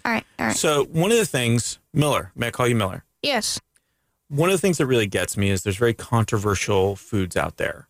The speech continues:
Speaker 2: So especially meat-related
Speaker 1: Yeah.
Speaker 2: products.
Speaker 1: Well, yeah.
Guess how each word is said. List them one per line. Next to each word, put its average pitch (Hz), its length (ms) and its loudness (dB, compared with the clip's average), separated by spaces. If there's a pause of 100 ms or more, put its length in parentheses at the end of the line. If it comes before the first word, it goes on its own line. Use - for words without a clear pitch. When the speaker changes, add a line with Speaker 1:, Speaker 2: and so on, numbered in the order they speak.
(220)
Speaker 2:
So 92 460 0
especially - 380 0
meat-related - 1200 0
Speaker 1:
Yeah. 247 60 0
Speaker 2:
products. - 540 -6 (300)
Speaker 1:
Well, 277 260 2 (340)
yeah. 240 320 0